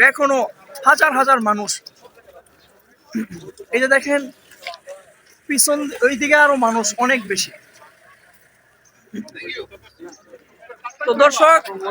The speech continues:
মানুষ কিন্তু এখানে সবাই খেলার জন্য আসে না, অনে-, অনেকে আসছে, ম্যাক্সিমাম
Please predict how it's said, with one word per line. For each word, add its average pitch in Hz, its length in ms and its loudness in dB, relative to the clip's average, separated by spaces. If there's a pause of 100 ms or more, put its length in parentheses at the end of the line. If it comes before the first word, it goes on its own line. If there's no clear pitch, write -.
(280)
মানুষ 285 360 4 (160)
কিন্তু 294 260 2
এখানে 302 360 4 (520)
সবাই 285 280 6 (120)
খেলার 285 300 4
জন্য 302 180 0 (100)
আসে 294 160 -2
না, 302 80 6
অনে-, 277 380 2
অনেকে 269 420 -2
আসছে, - 180 -4
ম্যাক্সিমাম 277 500 2